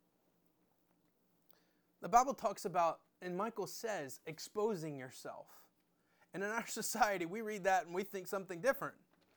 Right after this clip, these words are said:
just because of, unfortunately, how depraved we're all, we all are. But he was covered. He wasn't exposed.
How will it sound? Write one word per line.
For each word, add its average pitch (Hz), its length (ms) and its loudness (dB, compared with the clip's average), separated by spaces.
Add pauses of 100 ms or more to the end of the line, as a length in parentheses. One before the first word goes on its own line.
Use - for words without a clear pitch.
(160)
just - 160 -8
because 190 280 4
of, 160 120 -2
unfortunately, 180 640 -2
how 175 320 4 (440)
depraved 180 460 2
we're 151 260 4
all, 139 160 4
we 156 140 0
all 131 220 4
are. - 280 -6 (2500)
But 233 80 -2
he 233 80 -2
was 214 140 -2
covered. 214 420 -2
He 147 100 -4
wasn't 240 340 -4 (360)
exposed. 151 800 -12